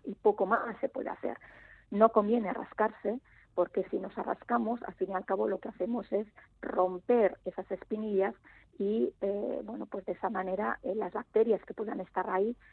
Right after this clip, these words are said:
eh, bueno, pues producirán más infección, ¿no?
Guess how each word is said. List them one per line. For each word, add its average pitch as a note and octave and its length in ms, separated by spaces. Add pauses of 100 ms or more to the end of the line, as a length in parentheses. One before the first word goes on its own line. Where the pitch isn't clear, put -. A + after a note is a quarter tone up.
(220)
eh, G3 580 (140)
bueno, A3 460
pues G#3+ 160 (240)
producirán F#3+ 540
más G#3 200
infección, G#3+ 540
¿no? B3+ 160